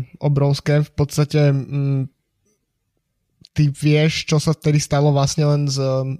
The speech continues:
z toho, čo ti povedali tvoji vtedajší tímoví kolegovia, teda Laurence Deplu a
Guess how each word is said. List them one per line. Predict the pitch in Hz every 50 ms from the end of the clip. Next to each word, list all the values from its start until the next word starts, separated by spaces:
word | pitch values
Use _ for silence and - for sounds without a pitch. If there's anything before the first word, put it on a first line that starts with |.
| - 139
z | 143 143 - - -
toho, | 135 135 139 151
čo | 139 - 139
ti | 135 - 143 139
povedali | 139 _ - 135 135 135 135 131 139 139
tvoji | - - 135 139 139 139 135
vtedajší | - - 147 139 135 131 - 143
tímoví | - 147 139 139 139 139
kolegovia, | - - 135 135 143 160 170 190 180
teda | 175 143 135 131 131 131 131 135
Laurence | 135 135 135 135 143 139 135
Deplu | 143 139 - - 143 143 147 147
a | 143 139 135 135 131